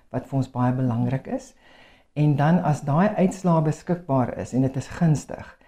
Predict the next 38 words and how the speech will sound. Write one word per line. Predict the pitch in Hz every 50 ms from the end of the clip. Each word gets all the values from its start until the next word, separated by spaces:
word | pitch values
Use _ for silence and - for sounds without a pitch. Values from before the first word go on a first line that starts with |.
| _ _ _ _ -
dan | - 160 180 170
kan | - 240
die | 247 240
boer | 170 143 147 147 151 151
sy | 156 - 170 165
moere | 160 147 139 139 139 147 - -
aanbied | - 139 143 139 143 135 139 -
vir | - 127 123
sertifisering. | 120 - 131 123 120 117 - 117 - 120 113 - - 117 110 98 90 82 80 - - _ _
Dan | 135 131
is | -
dit | 139 - -
klaar | - 214 214 214 214
opgesak, | 220 214 - - 214 196 - 196 196 190 -
sy | - - 143 143
kwekeretiket | - - 208 202 208 202 - - 180 - 185 180 - 175 175 175
is | 170 170 170 -
aan | - 156 165 175 175 175 - - - - - _
en | - 147 143 143 -
ons | - 156 156 160 143 - -
doen | 151 143
dan | 139 135 131 131
'n | 127 -
knolinspeksie, | 196 208 226 226 233 220 214 - - 202 208 208 - - 226 240 254 254 - - - - _ _ _ _ -
waarna | 135 139 143 143 139 139 - -
ons | 143 143 139 - 160
sertifiseringsetikette | 151 147 - - - 147 - - 170 156 160 156 - - 151 - - 143 - 165 165 - - - - 147 - 147 - - 156 156 - - -
uitreik | 156 160 156 - 170 165 160 165 -
vir | - 139
die | - -
aantal | 143 143 - 139 139 143 143 143 - _ -
sakke | - - 156 - - 175 156 143
wat | 135 - - - -
aangebied | 160 165 156 - 175 170 180 185 185 -
was, | - 233 254 - - -
wat | 123 - -
voldoen | - 147 135 127 139 147 165
het | 175 170